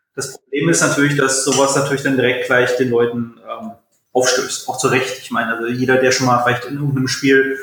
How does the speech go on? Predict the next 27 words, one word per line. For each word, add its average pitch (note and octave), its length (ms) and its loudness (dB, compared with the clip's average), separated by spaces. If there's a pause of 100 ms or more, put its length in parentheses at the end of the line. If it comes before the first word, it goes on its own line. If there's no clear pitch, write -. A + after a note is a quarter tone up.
(360)
äh, B2+ 420 2
sich B2+ 180 -4
mit B2 140 0
einem A#2+ 220 2
Cheater C#3+ 320 0
konfrontiert C#3 520 0
gesehen C3 360 2
hat, B2+ 180 4 (100)
der B2 140 2
weiß, B2 360 4
dass - 80 -2
sich B2 140 -2
das B2 220 -4
ziemlich, B2+ 600 0 (360)
ja, - 500 -4
scheiße A#2+ 300 2
anfühlt. G#2+ 320 -2 (260)
Äh, A#2+ 400 2
du B2 160 0
wirst B2+ 180 4
da C3 80 4
quasi B2 480 2
in A#2 320 -2 (120)
einem B2+ 160 0
fairen C3 320 2
Spiel - 260 -4
beraubt. B2+ 580 2